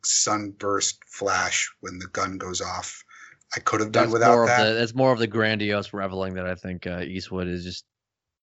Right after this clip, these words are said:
Speaker 1: Yeah.
Speaker 2: doing there. But, um,
Speaker 1: Yeah, it was a choice. I, it just wasn't one that I
Speaker 2: it was a
Speaker 1: agreed
Speaker 2: crea-,
Speaker 1: with.
Speaker 2: yeah, it was a creative choice. It was just a, you know, where we're going to,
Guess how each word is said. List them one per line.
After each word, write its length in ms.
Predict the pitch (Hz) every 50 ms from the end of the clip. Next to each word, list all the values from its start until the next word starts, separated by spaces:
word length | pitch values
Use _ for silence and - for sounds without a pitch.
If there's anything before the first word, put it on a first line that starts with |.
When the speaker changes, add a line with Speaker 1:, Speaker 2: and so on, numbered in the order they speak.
| _ _ _ -
Speaker 1:
Yeah. 180 | 113 113 110 101 92 90
Speaker 2:
doing 120 | 90 90
there. 220 | 90 90 90 90 90
But, 300 | 82 87 90 90 90 85 - - 80
um, 560 | 90 90 90 87 87 87 87 85 85 80 - _ _ _ _ _ _ _ -
Speaker 1:
Yeah, 160 | 151 139 135
it 80 | 143 160
was 100 | 180 185 185
a 40 | 180
choice. 580 | - - 160 160 170 165 - - - - - _ _ - -
I, 40 | 113
it 180 | 117 113 107 110
just 220 | 110 123 117 - -
wasn't 260 | 117 110 113 110 110
one 140 | 113 110 110
that 80 | 107
I 160 | 101 104 104 101
Speaker 2:
it 60 | 101
was 100 | 156 160
a 20 | 170
Speaker 1:
agreed 100 | - -
Speaker 2:
crea-, 120 | 156 165
Speaker 1:
with. 80 | 165 160
Speaker 2:
yeah, 200 | 165 147 139 139
it 40 | 151
was 100 | 165 175
a 40 | 170
creative 300 | - - 131 123 120 113
choice. 440 | - 120 113 113 113 - - - - _ -
It 80 | 117
was 140 | 117 113 107
just 160 | 110 107 -
a, 180 | 113 104 98 95 95
you 140 | - - 104
know, 220 | 101 95 95 90 - _ - 92 95
where 140 | 107 107 107
we're 80 | 110
going 280 | 107 113 113 110 110 101
to, 180 | 107 107 101